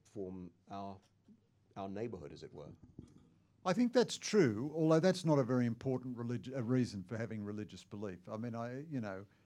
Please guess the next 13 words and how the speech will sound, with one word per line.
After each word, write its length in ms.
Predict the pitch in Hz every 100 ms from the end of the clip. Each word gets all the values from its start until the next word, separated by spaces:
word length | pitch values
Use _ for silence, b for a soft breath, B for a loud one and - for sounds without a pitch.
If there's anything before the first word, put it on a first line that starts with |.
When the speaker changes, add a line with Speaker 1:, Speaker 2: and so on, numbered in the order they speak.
| b b
Speaker 2:
uh, 1200 | - - - _ _ _ _ _ _ _ 151 151
although 360 | 151 147 139 131
I 40 |
recount 380 | 127 123 185 180
a 40 |
little 160 | 127 113
incident 340 | 113 - 107
in 60 | 107
the 60 | 101
book 220 | 110 107
where 120 | 110 104
I'm 140 | 101
interview-, 280 | 113 104 95